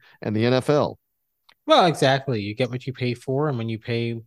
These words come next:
Speaker 2: two billion dollars, you get to delay the game until you're able to air it, you know? And it's not just about the money, it's about the viewers as well. We know the N F L is a T V sport, and it's an, it's an attendance sport too, but it's a T V sport. Uh, and so, you know, you're gonna make sure that the people sitting at home watching on T V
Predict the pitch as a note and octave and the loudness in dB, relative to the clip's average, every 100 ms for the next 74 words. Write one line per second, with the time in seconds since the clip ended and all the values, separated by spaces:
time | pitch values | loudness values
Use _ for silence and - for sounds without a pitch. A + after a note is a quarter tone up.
0 | _ - A#2 A#2+ A#2+ A#2+ A2+ A#2 C#3 F3+ | _ -8 -4 -2 -2 -2 -2 -2 -4 -8
1 | - A#2 A#2 A2 A#2+ B2 B2 A#2 A2+ A2+ | -10 -8 -8 -8 -8 -6 -6 -6 -6 -6
2 | B2 A#2+ - A2+ A2 G#2+ - A#2 A2+ A#2 | -6 -8 -8 -6 -6 -8 -8 -6 -6 -6
3 | A2+ E3 B2 - - G#2 G2+ B2+ D3+ F3 | -6 -6 -8 -14 -16 -14 -12 -8 -6 -4
4 | B3+ B3 D#3+ F#3 F3+ D3+ C3 A#2+ C#3+ G#3+ | -2 -2 2 0 2 0 0 -2 -2 -2
5 | A#2 A2 C3 A#2+ A#2+ D3 D#3 A#2+ A#2+ D#3 | -4 -6 -6 -6 -2 0 0 -2 -6 -6
6 | E3 - _ _ B2 C3+ C#3+ C3 D3+ D3+ | -8 -8 _ _ -6 -2 -2 0 -2 -2
7 | C#3+ C3+ B2+ C#3 C3 B2 - C#3 B2+ - | -4 -4 -6 -4 -4 -4 -6 -8 -8 -10
8 | _ _ _ A3+ G#3+ - D#3 C#3 B2+ C3+ | _ _ _ -2 0 0 -4 -4 -6 -6
9 | B2 - A3 D3 G#2+ - B2 - C#3 G2 | -6 -2 -2 -2 -6 -8 -8 -6 -6 -6
10 | G2+ - - B2+ G#2 F#2+ - - - _ | -8 -10 -8 -8 -8 -10 -14 -18 -20 _
11 | _ - _ _ G2+ G2 F#2+ G#2 G2 G2 | _ -20 _ _ -12 -10 -10 -14 -14 -12
12 | - A2+ G#2 G2+ G2+ G2+ G2 G2 A#2+ C3 | -8 -8 -8 -10 -10 -10 -10 -6 -2 0
13 | B2+ A#2+ A#2+ - - C#3 B2 A2+ G#2+ - | 0 0 -4 -8 0 2 4 0 -4 -10
14 | C3 B2 A2 - A#2 G#2+ G#2+ A2+ G#2+ G2+ | -10 -8 -8 -6 -4 -6 -8 -8 -8 -10
15 | A2 G2 - A2 G#2 C#3 C3 G#2+ | -10 -12 -12 -10 -2 0 0 -2